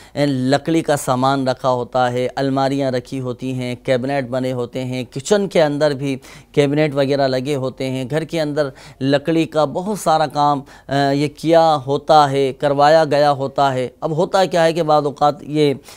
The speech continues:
ए, लकड़ी के सामान में, मुख्तलिफ़ किस्म की चीज़ों में, फर्नीचर में दीमक लग जाती है।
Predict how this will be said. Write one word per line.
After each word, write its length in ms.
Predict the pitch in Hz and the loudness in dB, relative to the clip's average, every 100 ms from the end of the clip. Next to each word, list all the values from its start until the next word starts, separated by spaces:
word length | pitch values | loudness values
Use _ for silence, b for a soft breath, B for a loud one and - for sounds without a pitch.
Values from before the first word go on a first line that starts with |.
| B | B
ए, 260 | 135 143 143 | -2 0 2
लकड़ी 360 | 139 143 175 160 | 2 0 0 0
के 140 | 151 | -2
सामान 420 | 143 131 139 147 | -2 -2 0 0
में, 380 | 143 143 139 135 | -2 -4 -4 -4
मुख्तलिफ़ 440 | 131 - 151 151 | -6 -6 -4 -4
किस्म 320 | - 143 147 139 | -6 -8 -8 -6
की 120 | 143 | -10
चीज़ों 420 | - 143 131 147 | -6 -6 -4 -4
में, 280 | 131 139 135 | -2 -4 -4
फर्नीचर 760 | 131 - 156 151 156 160 185 165 | -8 0 0 0 -4 -4 -2 -2
में 220 | 156 143 | -2 -4
दीमक 340 | 127 147 139 123 | 0 0 0 -4
लग 160 | 117 | -6
जाती 320 | 120 107 - | -6 -8 -10
है। 140 | 113 | -18